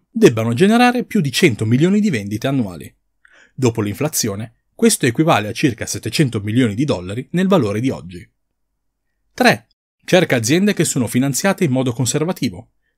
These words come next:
Tale società ha un cosiddetto rapporto corrente di almeno duecento per cento. Ciò significa che le sue attività correnti sono almeno il doppio delle sue passività correnti. Quattro. Il dividendo dovrebbe essere stato pagato agli azionisti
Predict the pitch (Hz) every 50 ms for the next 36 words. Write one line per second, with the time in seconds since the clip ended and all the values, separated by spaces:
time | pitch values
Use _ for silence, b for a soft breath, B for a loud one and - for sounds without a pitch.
0 | _ - 113 104 98 92 - - - 107 - - 147 170 - - 147 151 135 -
1 | - 117 113 101 107 147 160 - - 170 - - - 113 104 - - 160 160 151
2 | - 127 117 - 110 104 98 92 90 95 101 - 127 - _ _ _ _ - 143
3 | 165 180 175 185 208 220 220 214 208 208 - - 113 110 - 117 - 160 - -
4 | - - - - - - _ _ _ _ _ _ _ _ _ _ _ _ - -
5 | 214 196 - 190 156 139 123 - 135 - 170 175 - _ - 143 123 120 120 -
6 | - 269 196 120 - 151 131 117 - 123 113 - 120 113 107 101 95 92 - -
7 | 131 - b b b b - - 214 208 214 220 202 156 127 120 131 175 214 180
8 | 160 120 - - _ - 143 175 - - 175 233 240 233 - - 120 107 - 139
9 | - - 185 185 175 - - - - 147 151 123 82 90 92 - - - - _
10 | _ _ _ _ _ _ _ _ _ _ _ _ _ _ - - 233 226 - -
11 | - 101 - - _ _ _ _ _ _ _ _ - 151 139 131 123 123 113 110
12 | 107 113 135 160 170 190 190 175 202 202 214 220 196 208 151 - - 123 113 113
13 | - - 110 117 - 120 113 120 107 95 - - 90 95 92 95 - - - 123
14 | 104 - - - - 156